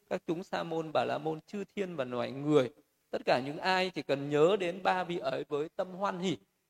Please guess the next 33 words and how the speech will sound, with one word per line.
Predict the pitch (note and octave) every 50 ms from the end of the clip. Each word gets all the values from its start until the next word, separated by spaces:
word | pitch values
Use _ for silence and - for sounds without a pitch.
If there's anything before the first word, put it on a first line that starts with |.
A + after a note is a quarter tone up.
| _ _ _ -
thì | E3+ D#3 C#3 C3+
đều | C#3 C#3 C3 C3
được | C3 C3 - -
hạnh | D3 D#3 - _
phúc, | - G3+ G#3 -
đều | E3 D3 C#3
được | B2+ B2+ B2+ -
lợi | C#3 C#3+ C#3+ C#3+ _
ích, | - F#3+ G#3 -
đều | - D3 C#3 C3
được | B2+ - B2
cái | - D#3 -
sự | - E3 - _
an | - D#3 D#3 D3 D3 C#3+
lạc | C3 A#2+ - _
lâu | - D3 D3 D3 D3+ C#3+
dài. | D3 C#3 B2 A2+ - - - - _ _ _ _ _ _ _ _ _ _ _ _ _
Ờ, | - C#3 C3 C3 C3 C3 C3 C3+ C3+ C3+ C3 C3+ - - - _ _ _ _ _ _ _ _ _ _ _ _ _ _ _ -
ờ, | - D3 D3 C#3+
vì | C#3+ C#3 D3+ C#3+ C#3+
hạnh | C3+ D3+ E3 E3+
phúc | D#3+ - A3 G#3+ -
cho | - F#3+ F3+
chúng | - F3 D#3+ F3+
sanh, | F#3 - G3+ F#3 F3+ F3 E3
vì | E3+ D#3
an | - - D#3+ G3 G3 G3
lạc | F#3 D#3 - -
cho | - F3+
chúng | F3+ - F#3 E3+ F#3
sanh, | - G3 F#3 F3+ E3+
vì | D#3+ D3+
lòng | C#3 C#3 C3 D3